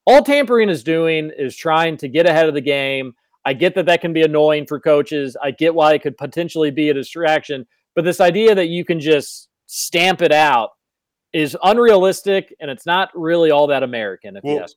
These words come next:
Speaker 1: me.
Speaker 2: and it's also just their t-, they thought there w-, it w-, that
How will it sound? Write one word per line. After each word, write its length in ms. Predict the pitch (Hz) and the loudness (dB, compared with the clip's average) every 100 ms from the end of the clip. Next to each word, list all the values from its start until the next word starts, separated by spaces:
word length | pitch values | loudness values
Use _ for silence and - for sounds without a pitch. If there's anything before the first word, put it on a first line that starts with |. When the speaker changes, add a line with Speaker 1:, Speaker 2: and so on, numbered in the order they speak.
| _ | _
Speaker 1:
me. 60 | 80 _ _ _ - | -20 _ _ _ -8
Speaker 2:
and 160 | 151 | -4
it's 120 | 160 160 | -4 -2
also 400 | 170 165 139 127 | -2 -2 -4 -4
just 320 | 120 117 - | -6 -12 -8
their 180 | 117 123 | -6 -6
t-, 120 | - - - _ _ _ _ _ _ _ _ _ _ _ _ _ _ _ _ _ _ | -8 -20 -20 _ _ _ _ _ _ _ _ _ _ _ _ _ _ _ _ _ _
they 400 | 127 107 127 156 | -18 -4 0 0
thought 480 | 151 156 139 127 117 | -2 0 2 2 -2
there 100 | 117 | -4
w-, 160 | 120 120 | -6 -6
it 220 | 120 117 | -8 -10
w-, 140 | - - | -12 -14
that 320 | 113 110 - | -8 -8 -8